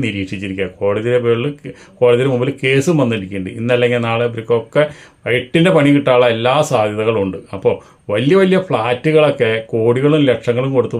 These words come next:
വാങ്ങിക്കുമ്പോൾ അവിടെ ഇതുപോലുള്ള വേസ്റ്റ് മാനേജ്മെന്റ് ഉണ്ടോ, അവിടെ നമുക്ക് നാളെ ഒരു പ്രശ്നങ്ങൾ വരുമോ, ഇതിൻ്റെ എല്ലാം ഡോക്യുമെന്റ്സ് എല്ലാം കറക്റ്റ് ആണോ എന്നെല്ലാം നോക്കി മേടിക്കാത്തത് കൊണ്ട് കിട്ടുന്ന പണി അതിൻ്റെ ഉള്ളിലത്തെ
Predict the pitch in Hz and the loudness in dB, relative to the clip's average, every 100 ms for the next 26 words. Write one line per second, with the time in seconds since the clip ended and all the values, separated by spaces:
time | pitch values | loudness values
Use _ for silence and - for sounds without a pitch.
0 | 104 95 98 95 110 98 90 - - - | -2 -2 -2 -6 -6 -6 -6 -8 -20 -6
1 | 127 147 190 185 160 151 147 143 113 113 | -2 2 2 2 4 4 4 2 0 -2
2 | 135 - 151 147 135 127 117 113 104 98 | -2 -2 0 2 0 0 0 0 -4 -2
3 | 101 104 107 107 123 143 120 120 117 101 | -4 -4 -2 0 2 2 0 -2 -4 -2
4 | 110 139 139 127 98 95 123 131 135 104 | -2 0 -2 -4 -8 -8 -6 -2 0 0
5 | 101 104 104 107 117 113 113 104 107 120 | -2 -6 -6 -2 0 -2 -4 -4 -6 -4
6 | 123 123 - 135 123 123 - 95 101 - | -4 -4 -4 -4 -2 -4 -6 -6 -6 -4
7 | 123 104 110 113 - - - 117 156 170 | -2 -2 -4 -6 -10 -12 -4 0 2 2
8 | 151 147 127 113 110 143 117 104 104 123 | 2 2 2 0 -2 -4 -2 -2 -2 0
9 | 117 113 127 113 104 110 92 104 120 120 | 0 0 0 0 -2 -8 -8 -4 -2 -2
10 | 98 113 113 107 110 101 101 98 | -4 -4 -4 -4 -4 -4 -6 -6